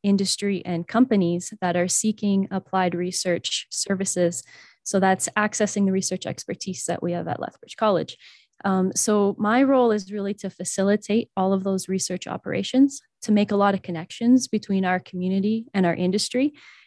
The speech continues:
and connect companies who have problems to the research expertise that we have at Lethbridge College.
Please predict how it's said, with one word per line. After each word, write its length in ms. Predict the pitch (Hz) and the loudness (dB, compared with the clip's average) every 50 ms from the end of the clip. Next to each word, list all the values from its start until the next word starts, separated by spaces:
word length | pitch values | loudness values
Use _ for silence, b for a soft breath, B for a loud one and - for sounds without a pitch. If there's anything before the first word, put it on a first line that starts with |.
| B B | B B
and 260 | - 190 185 185 185 - - - | -2 0 0 0 0 -2 -2 0
connect 360 | - 214 226 202 - - - | 2 2 2 2 -2 -6 -16
companies 600 | - - 202 208 - 240 233 240 254 262 262 - | -6 -4 -2 0 2 4 6 6 6 6 4 2
who 80 | - 208 | 0 0
have 280 | 202 196 185 175 - | 0 0 -2 -4 -6
problems 640 | - - 180 175 180 202 240 269 311 320 - - - _ _ _ _ - | -6 -2 -2 0 0 2 4 4 4 4 2 -4 -10 _ _ _ _ -2
to 140 | - 247 | 0 2
the 100 | 214 202 | 2 2
research 400 | 185 202 202 - - 202 190 - - 190 | 0 0 -2 -2 -2 -4 -4 -4 -4 -6
expertise 640 | 185 - - - - - - - - - - - - | -6 -6 -6 -6 -6 -6 -6 -6 -8 -8 -8 -8 -8
that 160 | - - - | -8 -6 -6
we 80 | 92 180 | -6 -6
have 200 | 175 175 180 180 | -6 -6 -6 -6
at 100 | - - | -6 -6
Lethbridge 420 | - - - _ - - - - | -8 -8 -10 _ -16 -16 -16 -14
College. 440 | - - - - - - - - | -12 -10 -10 -10 -10 -12 -16 -20